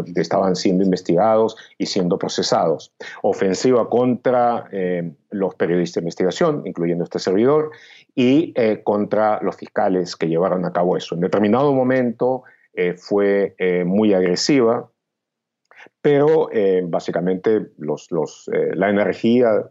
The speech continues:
de la res-, con, de la respuesta que se les dio y además el peso abrumador de las evidencias,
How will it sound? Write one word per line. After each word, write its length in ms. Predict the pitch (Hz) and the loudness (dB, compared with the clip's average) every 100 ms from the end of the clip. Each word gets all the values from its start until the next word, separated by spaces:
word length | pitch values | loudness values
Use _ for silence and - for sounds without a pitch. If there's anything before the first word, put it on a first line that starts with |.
| - | -6
de 200 | 85 90 | -2 0
la 80 | |
res-, 180 | 87 90 - - | 0 -4 -8 -4
con, 260 | 98 90 | -4 -2
de 80 | 82 | -2
la 80 | 92 | -2
respuesta 380 | 87 - 92 104 | -2 -4 -4 -4
que 100 | 90 | -4
se 100 | 95 | -2
les 160 | 92 | 0
dio 300 | 123 123 107 - - - - | 2 2 2 -2 -12 -20 -4
y 160 | 117 | 0
además 580 | 104 95 95 131 110 - - | 2 2 2 0 -2 -6 -6
el 240 | - - | -4 -4
peso 880 | _ 113 101 - 107 98 90 87 - | _ -2 -2 0 2 2 2 0 -2
abrumador 840 | 107 110 98 92 101 135 104 90 - | 0 2 0 2 2 2 0 -4 -8
de 100 | 90 | -8
las 160 | 78 | -6
evidencias, 840 | 87 92 104 104 92 117 107 110 | -4 -2 0 -2 -4 -4 -4 -6